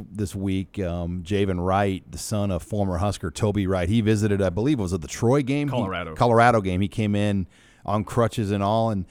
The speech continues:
Speaker 1: it was quiet. I mean, it was like, you know, after his visit, we just didn't hear a lot as far as kinda what was gonna happen.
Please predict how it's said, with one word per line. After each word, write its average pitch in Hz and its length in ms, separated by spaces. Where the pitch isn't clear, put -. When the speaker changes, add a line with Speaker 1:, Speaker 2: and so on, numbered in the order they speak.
Speaker 1:
it - 80
was 254 140
quiet. 202 440
I - 40
mean, 113 120
it 120 60
was 107 160
like, 120 180
you 135 120
know, 117 100
after 131 300
his 117 100
visit, 120 280
we 113 100
just 120 140
didn't 104 160
hear 123 180
a 127 60
lot 110 400
as 98 100
far 113 240
as 98 100
kinda 110 240
what 104 160
was 98 140
gonna 101 160
happen. 104 680